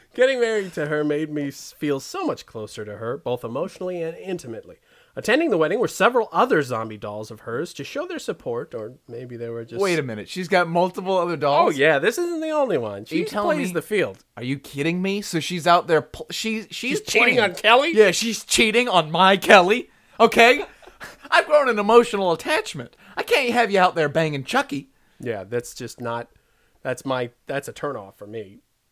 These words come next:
Speaker 1: I'm not gonna have a three-way with you and Chucky.
Speaker 2: Yeah, well, maybe they're, <laughs> maybe
Speaker 1: Yeah.
Speaker 2: they're polyamorous, Dan.
Speaker 1: I wouldn't be surprised at this point. I
Speaker 2: Hmm.
Speaker 1: really wouldn't. Um, <clears throat> so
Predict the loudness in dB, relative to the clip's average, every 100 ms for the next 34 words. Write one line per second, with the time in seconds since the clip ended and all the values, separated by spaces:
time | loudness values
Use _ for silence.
0 | _ _ _ -12 -4 -2 -2 -4 -6 -10
1 | -10 -8 -10 -12 -14 -14 -10 -12 -12 -20
2 | _ _ -4 -2 2 4 4 2 -2 -2
3 | -6 -8 -6 -2 2 2 -2 _ -18 -14
4 | -14 -16 -14 -6 -4 -4 -2 4 4 4
5 | 2 2 2 0 0 -2 -4 -8 -10 -14
6 | -12 -10 -10 -14 _ -20 _ _ _ _
7 | -20 _ _ _ -4 -2 0 -2 -6 -8
8 | -4 -4 0 2 2 -2 -12 -10 -12 -14
9 | -18 -18 -14 -12 -10 -8 -8 -8 -10 -20
10 | -14 -2 0 2 0 -6 -14 -4 -2 -2
11 | -6 -16 _ _ -20 -6 0 2 4 2
12 | -2 -6